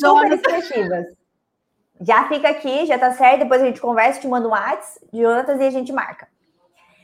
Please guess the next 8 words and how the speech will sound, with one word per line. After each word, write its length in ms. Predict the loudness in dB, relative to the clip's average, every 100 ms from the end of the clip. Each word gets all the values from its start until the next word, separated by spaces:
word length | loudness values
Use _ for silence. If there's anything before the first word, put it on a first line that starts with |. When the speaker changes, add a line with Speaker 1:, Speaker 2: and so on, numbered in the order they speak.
| _
Speaker 1:
É, 460 | 4 8 10 10 8
Speaker 2:
Ah. 120 | 8 6
Speaker 1:
ô, 160 | 4
Fer, 180 | 6 4
falando 300 | 6 2 0
em 120 | -4
marcar 400 | -4 -2 -2 -2
episódio, 640 | -2 -2 2 4 4 0